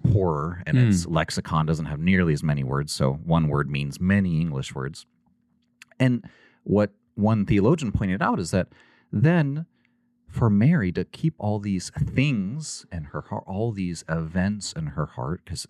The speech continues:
Speaker 1: you know, she gave birth, you know, miraculous birth, and then, uh, the shepherds come, you know, they talk about the angel.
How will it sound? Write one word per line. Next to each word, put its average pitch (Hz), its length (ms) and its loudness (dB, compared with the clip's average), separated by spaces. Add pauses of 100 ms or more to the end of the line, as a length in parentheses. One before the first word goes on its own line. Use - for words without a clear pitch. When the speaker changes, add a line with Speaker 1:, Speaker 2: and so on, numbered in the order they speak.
(140)
Speaker 1:
you - 100 -12
know, - 140 -16
she - 180 -10
gave - 240 -10 (260)
birth, 104 640 0
you 73 80 -8
know, 65 100 -6
miraculous 67 640 -8
birth, 101 460 2
and 69 180 -6
then, 73 220 -4 (1120)
uh, - 280 -2
the - 220 -4 (260)
shepherds 104 520 0
come, 90 500 -2
you 65 80 -10
know, 62 80 -6
they 62 80 -6
talk 65 220 -12
about - 140 -12
the - 140 -12
angel. 101 500 -4